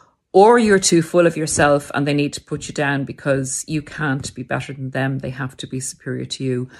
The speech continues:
For whatever reason, they'll start to devalue you, maybe with rages, maybe with discards,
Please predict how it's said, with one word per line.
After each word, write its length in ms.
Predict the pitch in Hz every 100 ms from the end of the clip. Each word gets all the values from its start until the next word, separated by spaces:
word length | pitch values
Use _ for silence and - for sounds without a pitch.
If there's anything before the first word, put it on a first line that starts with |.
| -
For 280 | _ - 240
whatever 400 | 320 277 240 190
reason, 640 | 165 190 190 185 135 135 -
they'll 160 | 131
start 340 | 135 - 147 143
to 120 | -
devalue 600 | 139 147 147 143 143 139
you, 280 | 139 135 131 - _ _
maybe 420 | 147 156 196 233 220
with 240 | 139 -
rages, 880 | 143 151 170 185 196 190 190 185 - _ -
maybe 440 | 156 156 151 151
with 340 | 143 135 - -
discards, 1040 | 175 175 - 170 170 170 170 170 - -